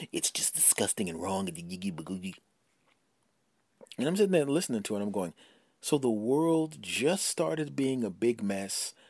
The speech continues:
when gay people started getting married. That, so everything was perfect before that. The entire world was just utopia. There was the nectar of the gods. Everything was ambrosia. There was no problems in the world. War,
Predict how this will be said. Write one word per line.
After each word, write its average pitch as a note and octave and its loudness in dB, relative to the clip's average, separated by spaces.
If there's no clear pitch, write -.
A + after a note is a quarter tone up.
when G2+ -2
gay A2 2
people A2+ -2
started G#2+ 0
getting F2+ -4
married. C#2+ -8
That, C3+ 6
so B2+ 2
everything G3+ 6
was D#3 4
perfect - 2
before A#2+ 0
that. D2 -8
The A#2+ 6
entire D#3+ 2
world D#3+ 2
was G2 -2
just - -6
utopia. - -8
There B2 6
was B2+ 2
the A#2+ 0
nectar C3+ 4
of B2 4
the A#2 2
gods. G2+ -6
Everything E3 6
was C#3+ 4
ambrosia. C3 0
There D3 8
was E3 6
no E3+ 2
problems D#3+ -2
in D#3 -2
the D3 0
world. D3 0
War, F3 6